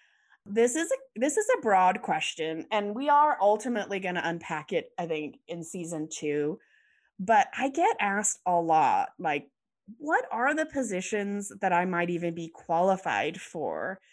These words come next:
as I think about moving higher ed adjacent or full, like, corporate or nonprofit?" Like, what do those jobs even consist of? And how do I decide which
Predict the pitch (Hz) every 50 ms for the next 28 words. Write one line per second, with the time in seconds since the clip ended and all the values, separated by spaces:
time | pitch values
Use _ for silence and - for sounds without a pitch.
0 | _ _ _ _ 202 190 185 190 - 170 180 180 180 - 208 196 190 226 208 190
1 | 175 170 170 - 180 175 180 180 175 170 170 170 165 160 160 170 175 - - -
2 | _ - - 226 233 226 220 214 202 196 185 175 165 170 170 - - - 277 269
3 | - 415 392 415 427 392 320 - _ _ - 202 196 196 196 196 196 - 160 185
4 | - - _ _ _ _ _ _ _ _ _ - 214 208 196 190 180 180 180 180
5 | 175 175 - - - 180 175 175 - 185 175 170 160 160 151 147 156 156 143 143
6 | 151 - - 151 - - - - - - 160 180 - - 180 190 - - 202 202
7 | 233 247 262 262 254 240 226 226 226 220 185 185 180 185 175 170 165 165 156 151
8 | 147 156 - _ _ _ _ _ _ _ _ _ _ _ - - 202 190 - -
9 | 196 175 170 - - - - 62 - - - - _ _ _ _ _ _ _ _
10 | _ 226 214 208 202 202 202 202 - - 247 233 240 254 269 262 247 240 240 240
11 | 240 226 233 _ _ _ _ - 208 196 - 196 170 160 165 175 175 156 - 180
12 | 175 180 - 226 - - - - -